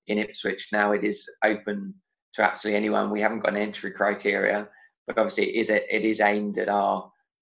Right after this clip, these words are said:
best performing athletes. But we've got, you know, club competition, we've got age grade competitions, as well as the sort of fastest men and women. And that is due to take place in the, the second weekend of July. I think it's the eleventh,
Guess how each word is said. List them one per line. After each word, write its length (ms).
best 260
performing 300
athletes. 480
But 220
we've 140
got, 380
you 80
know, 140
club 300
competition, 520
we've 140
got 160
age 240
grade 180
competitions, 520
as 100
well 180
as 200
the 80
sort 320
of 80
fastest 640
men 460
and 120
women. 460
And 160
that 220
is 180
due 260
to 140
take 300
place 260
in 100
the, 160
the 80
second 340
weekend 440
of 100
July. 280
I 40
think 120
it's 140
the 80
eleventh, 360